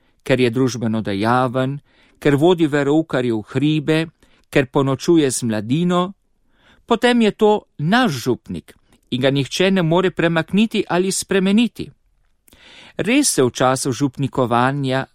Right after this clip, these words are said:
ali kaplanovanja spletijo tudi močne in trdne človeške vezi, odnosi iskrene, prijateljsko intimne povezanosti, medsebojno spoštovanje in vse popolnejše vedenje drug o drugem.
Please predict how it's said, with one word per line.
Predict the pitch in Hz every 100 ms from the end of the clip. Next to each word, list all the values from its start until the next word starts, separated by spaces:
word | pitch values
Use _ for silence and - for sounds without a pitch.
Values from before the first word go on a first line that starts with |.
| -
ali | 127 127
kaplanovanja | - - 127 120 117 123 143 135
spletijo | - - 127 139 - 135
tudi | 143 127
močne | 120 123 143 - - 139
in | 127
trdne | 113 160 160 147 135
človeške | - 123 135 135 - 131
vezi, | 113 113 185 190 - _ _ _ -
odnosi | - 127 147 156 - 131
iskrene, | 135 120 - 127 135 151 175 185 202 _
prijateljsko | 123 120 123 156 - 196 - -
intimne | 165 151 165 170 170
povezanosti, | 160 156 180 202 156 110 107 - - 87 _ _ _ - - -
medsebojno | 135 - 139 160 165 151
spoštovanje | - 139 - 147 123 131 160 196 202 214 233 _ - _ -
in | 135
vse | - 165
popolnejše | - 127 143 165 202 196 - 185
vedenje | 123 127 139 135 170 165
drug | 135 151 147
o | 139
drugem. | 143 220 131 98